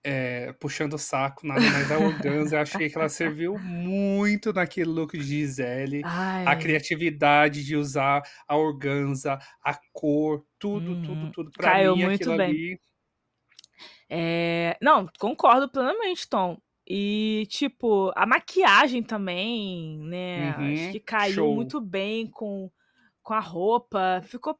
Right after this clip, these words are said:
Speaker 2: perfe-, eu achei perfeita. E ela desfilando, gente.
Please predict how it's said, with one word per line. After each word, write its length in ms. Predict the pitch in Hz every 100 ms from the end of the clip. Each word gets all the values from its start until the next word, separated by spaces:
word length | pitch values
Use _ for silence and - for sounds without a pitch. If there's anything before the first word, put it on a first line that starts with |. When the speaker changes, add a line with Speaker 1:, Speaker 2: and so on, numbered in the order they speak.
| -
Speaker 2:
perfe-, 320 | 381 440 -
eu 140 | - 214
achei 240 | 254 294
perfeita. 720 | - 339 - - 196 294 370 - _ _ _ _ -
E 180 | 415 508
ela 180 | 247 370
desfilando, 640 | - - 415 262 285 254
gente. 540 | 170 165 170 - -